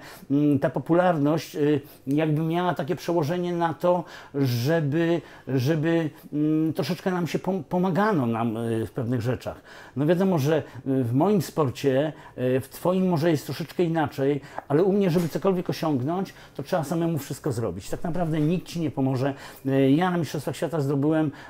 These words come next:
zdobyłem wicemistrzostwo świata, y, i cała szóstka finalistów dostała od kraju swoich stypendium.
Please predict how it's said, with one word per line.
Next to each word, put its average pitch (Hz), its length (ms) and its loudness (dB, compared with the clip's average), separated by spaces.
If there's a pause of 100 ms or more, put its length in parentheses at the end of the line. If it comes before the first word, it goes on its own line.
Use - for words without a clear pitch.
zdobyłem 147 460 2
wicemistrzostwo 139 580 -2
świata, 139 600 -4 (280)
y, 135 340 2
i 190 160 2
cała 233 240 0
szóstka 196 360 -2
finalistów 165 800 0
dostała 175 340 0
od 160 140 0
kraju 160 360 0
swoich 143 400 -2
stypendium. 98 580 -2